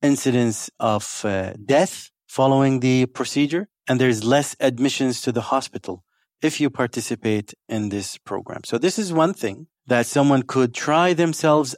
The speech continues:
out at the beginning, you know, immediately after their heart operation or the stents, uh, are placed or having a heart attack. They could go and participate in this program. They slowly build up their endurance and their level of activity, which is done under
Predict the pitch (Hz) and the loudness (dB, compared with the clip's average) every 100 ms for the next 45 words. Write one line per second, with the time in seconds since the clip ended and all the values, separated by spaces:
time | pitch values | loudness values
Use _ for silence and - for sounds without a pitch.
0 | 135 139 110 - - - - 151 - 135 | 0 2 2 -2 -12 -8 -2 -2 0 0
1 | 127 127 101 - - 120 120 113 110 131 | 0 0 -2 -8 -10 -4 0 0 2 2
2 | 139 143 135 127 131 - 120 120 113 120 | 4 2 4 2 2 0 0 2 2 0
3 | 117 117 120 117 113 - 113 110 110 _ | 0 -4 -2 -2 -2 -4 -6 -6 -8 _
4 | - 123 123 113 113 - 127 117 - 117 | 0 2 4 2 -2 0 0 0 -2 0
5 | 117 - 117 - 117 117 113 113 120 113 | 2 2 0 2 0 2 0 -2 0 0
6 | 113 113 117 117 107 117 110 - - 127 | 0 0 0 -2 -2 -2 -2 -6 -2 0
7 | 113 107 139 139 135 120 123 - - 120 | 2 2 4 4 0 -2 -4 -6 -2 0
8 | - 113 110 - - - 139 139 160 175 | 0 -2 -2 -4 -6 2 2 4 2 2
9 | 143 127 117 - 139 151 185 127 104 120 | 2 2 2 0 2 4 4 4 2 2
10 | 110 123 120 120 110 104 - 107 101 123 | 4 2 0 0 2 0 -2 -4 0 2
11 | 139 180 - 123 107 107 110 113 110 101 | 2 -2 -4 -4 0 2 2 2 0 0
12 | 98 - 135 147 165 180 185 - - 147 | -4 -4 0 0 0 -2 -6 -8 -2 -2
13 | 143 117 131 127 120 117 110 104 | 0 0 2 2 2 -2 0 0